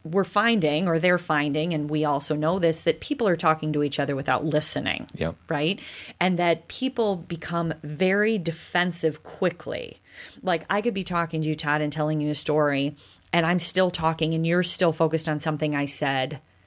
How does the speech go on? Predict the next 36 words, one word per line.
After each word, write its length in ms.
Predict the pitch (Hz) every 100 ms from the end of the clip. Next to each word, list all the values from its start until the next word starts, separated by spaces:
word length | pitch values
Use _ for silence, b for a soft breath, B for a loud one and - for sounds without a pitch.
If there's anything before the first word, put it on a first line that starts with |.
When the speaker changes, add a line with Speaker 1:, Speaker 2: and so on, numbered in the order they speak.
| b b b
Speaker 1:
thirty 220 | 185 165
seconds 400 | 156 165 160 156
ago, 160 | 156 156
and 140 | 160
you're 100 | 170
just 200 | 170 165
waiting 360 | 156 170 165 160
for 100 | 156
me 140 | 156
to 60 | 151
be 80 |
done 260 | 151 147 139
so 80 | 147
you 60 |
can 160 | 156 156
jump 320 | 135 156 156
on 200 | 135 127
me 320 | 131 123 127 139
Speaker 2:
Yeah. 220 | 95 76 b b
Speaker 1:
about 240 | 156 156
the 80 | 156
way 180 | 151 156
I 100 | 135
said 300 | 139 - 131
something 260 | - 98 95
Speaker 2:
Or 120 | 98
Speaker 1:
way 40 | 95
Speaker 2:
I'm 80 |
Speaker 1:
back 180 | 92 90
when. 60 | -
Speaker 2:
trying 120 | 92
to 60 | 85
formulate 440 | 98 90 87 87
my 180 | 87 87
own 280 | 90 87 85
response 800 | 78 - 85 82 80 - -